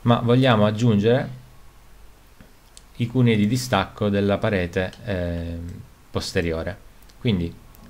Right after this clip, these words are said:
sempre con il comando taglio tramite polilinea, selezioniamo come corpi da tagliare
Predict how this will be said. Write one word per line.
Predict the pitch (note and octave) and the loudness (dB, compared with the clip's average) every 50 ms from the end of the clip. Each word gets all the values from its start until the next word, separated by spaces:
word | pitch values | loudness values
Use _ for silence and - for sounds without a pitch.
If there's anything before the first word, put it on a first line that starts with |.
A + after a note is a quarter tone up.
| - - - - | -20 -20 -20 -18
sempre | - - A#2+ A2+ G2+ G2+ G2 | -6 -2 -2 -2 0 -2 -2
con | F#2 F#2+ F#2+ | -2 -2 -4
il | F#2+ | -4
comando | E2 - G2 G2 G2+ G2 F#2+ F#2 F2+ | -4 -2 0 0 0 0 0 -2 -2
taglio | F2 - G2+ G2 F#2+ F#2 F2 | -2 0 0 0 0 -2 -4
tramite | - F#2 F#2 F#2 F2+ F2+ F2+ | -4 -4 -4 -4 -4 -6 -4
polilinea, | F2 F#2+ F2+ F#2+ A2 B2 A#2 G#2 G#2+ A#2+ C#3 D#3 C#3+ - - | -4 -4 -4 -4 -2 -2 -2 -2 -4 -4 -6 -8 -10 -14 -18
selezioniamo | - - G2 F#2+ F#2 - - G2+ G#2 G#2+ G#2 G2 F#2 F2 | -12 -8 -8 -8 -8 -8 -4 -2 -2 0 0 -2 -2 -4
come | F#2 F2+ F2+ F2 | -4 -6 -6 -4
corpi | F#2 G2 F#2 - - | -6 -6 -6 -6 -4
da | F#2 F#2 | -4 -4
tagliare | E2+ F2+ F2+ F2+ F#2 F#2+ F#2+ F#2 F2+ F2 E2+ | -4 -4 -4 -2 -2 -2 -2 -2 -2 -4 -6